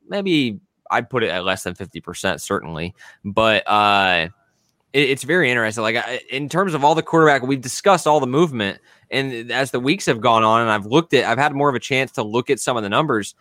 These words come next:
Like, I don't kinda, I kinda don't really see where there's a place to trade Matt Stafford this offseason. I don't really see the Niners being able to get rid of Jimmy. I don't, definitely don't see the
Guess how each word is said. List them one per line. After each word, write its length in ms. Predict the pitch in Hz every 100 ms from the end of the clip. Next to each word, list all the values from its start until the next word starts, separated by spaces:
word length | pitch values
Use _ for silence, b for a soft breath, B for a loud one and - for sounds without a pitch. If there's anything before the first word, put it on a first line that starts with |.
| _ _ _ _ -
Like, 340 | 123 123 - _ _ -
I 260 | 90 101 98
don't 320 | 92 87 107 - _ -
kinda, 240 | - 107 -
I 120 | 90
kinda 320 | - - 101
don't 160 | 123 120
really 180 | 127
see 180 | 127 -
where 140 | 127 127
there's 240 | 127 123
a 160 | 127 117 _ _ _
place 320 | - 117 120
to 80 | 131
trade 300 | - 120 123
Matt 200 | 131 135
Stafford 440 | - 110 107 113 98
this 160 | 110
offseason. 680 | 107 107 - 110 110 135 170 _ b b
I 80 | 98
don't 120 | 95
really 160 | 117
see 580 | 113 - 120 123 127 127
the 320 | 120 127 123 117
Niners 440 | 113 123 127 - -
being 160 | 120
able 180 | 123 123
to 60 | 123
get 160 | 131
rid 140 | 120 135
of 60 |
Jimmy. 440 | 127 120 117 131 156 _ _ -
I 100 | 95
don't, 200 | 107 76 _ _ -
definitely 280 | 127 151 135
don't 80 |
see 180 | 131 135
the 260 | 131 139